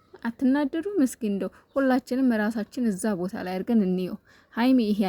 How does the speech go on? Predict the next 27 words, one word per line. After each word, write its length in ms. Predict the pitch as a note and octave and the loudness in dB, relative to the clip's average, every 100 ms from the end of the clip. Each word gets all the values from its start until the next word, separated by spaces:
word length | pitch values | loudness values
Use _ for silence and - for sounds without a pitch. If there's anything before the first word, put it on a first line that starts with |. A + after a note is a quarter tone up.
| - | -2
ያናድዳታል። 800 | F#3+ F#3 F#3 G3 E3 F3 - G#3+ | -2 -2 -4 -8 -10 -12 -14 -10
ተው፣ 180 | - E3 - - _ _ _ _ _ _ _ _ - | -6 -6 -8 -18 _ _ _ _ _ _ _ _ -4
ሀይሚን 400 | C#4+ D#4+ F#4 D#4 | 0 2 2 4
አይታችኋት 600 | A3+ A#3 A3 - G#3+ G3+ | 4 4 0 0 -4 -4
ከሆነ 360 | - G3 A3+ D4 A4 _ _ _ _ _ _ _ - | -8 -4 -2 0 -4 _ _ _ _ _ _ _ -2
አልተለጠፈችም። 840 | D4+ D4 D#4 A3 - - G3 - G#3 - _ _ _ _ _ _ _ | -2 2 2 0 -2 -10 -8 -6 -6 -8 _ _ _ _ _ _ _
ቅዱስ 280 | - C4+ C#4 | -2 0 0
ላይ 120 | D#4+ C#4+ | 0 0
ተለጥፋ 360 | C4+ C4 C#4+ D4+ | 0 0 -2 -8
አይታችኋታል? 600 | D4+ D4+ - D#4+ D#4 F4+ _ _ | -6 -8 -8 -6 -6 -8 _ _
አላያችኋትም። 760 | D4+ E4 D#4 D4 - C#4+ B3+ C4 | -10 -8 -8 -8 -6 -6 -6 0
ልጥፍጥፍ 480 | A#3+ D4 - - - | 2 2 -2 -10 -6
አላለችም። 520 | E4 D#4 D#4 D4 - A#3 _ _ _ _ _ _ | -2 0 0 -2 -6 -8 _ _ _ _ _ _
እ፣ 80 | A3 C#4 C#4+ | 0 2 4
ይሄን 300 | C#4+ D#4+ D#4+ | 4 4 2
ፎቶ 200 | E4+ D#4+ | 0 0
ደግሞ 240 | D#4 D4 C4+ A3+ F#3 G#3 G#3 | 2 4 4 2 0 -2 -2
ብዙውን 360 | A3+ D4+ D4+ | -2 2 4
ጊዜ 180 | B3 B3 C#4 | 4 4 2
በዚህ 340 | A3+ A#3 A3+ | 2 2 2
በቀሚስ 520 | B3 A#3 - A#3+ A#3 - | 0 -2 2 4 4 2
በፎቶ 460 | A3 G#3+ - A#3 B3+ | -2 -2 0 0 0
በጣም 300 | A#3+ A#3+ - D4 | 0 -2 -2 -2
ብዙ 160 | A3 G#3 | -2 -2
ሰው 160 | A3+ | -2
እየተቻት 520 | G3 B3+ G#3 - G#3+ G#3 | 0 -2 -4 -6 -6 -4
ነበረ። 340 | F#3+ F3+ F#3 | -4 -4 -8